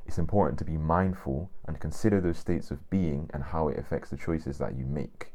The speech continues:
because it can distort what you believe about the outcome of your action or your choice. I say this because I still make distorted choices when I'm at either end of the spectrum, and when I feel too good or too bad, it's easy to enter a type of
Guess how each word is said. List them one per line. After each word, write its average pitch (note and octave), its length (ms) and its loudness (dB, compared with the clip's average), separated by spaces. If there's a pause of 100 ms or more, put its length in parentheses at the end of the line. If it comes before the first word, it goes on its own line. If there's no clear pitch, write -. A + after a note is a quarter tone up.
(100)
because - 240 -6
it D#2 80 -6
can D2+ 140 -4
distort - 560 -2 (300)
what D2+ 220 -2
you D2+ 100 -2
believe D#2 680 2
about C#2 240 0
the - 180 -4
outcome C#2+ 500 -2
of C2+ 140 -6
your B1+ 220 -4
action - 340 -6 (380)
or - 100 -8
your - 100 -6
choice. - 500 -4 (420)
I - 60 0
say A#2 260 6
this E2 220 2
because D2+ 420 -2 (140)
I F#2 100 6
still E2+ 200 0
make D2+ 180 0
distorted - 440 -2
choices E2 540 0
when D2 160 0
I'm C#2+ 160 0
at C#2 180 -2
either C#2+ 300 -2
end C#2+ 120 -2
of - 80 -6
the - 80 -6
spectrum, F#2 600 2 (540)
and C#2+ 420 2
when D2+ 140 0
I D#2 80 2
feel D2 220 0
too E2+ 260 0
good F2 340 2 (100)
or D2+ 140 0
too D2+ 220 -2
bad, D#2+ 320 2 (460)
it's - 260 -6
easy F2+ 420 2
to - 200 -4
enter D#2+ 300 -2
a C#2 60 -2
type D2 320 -2
of C#2 240 -2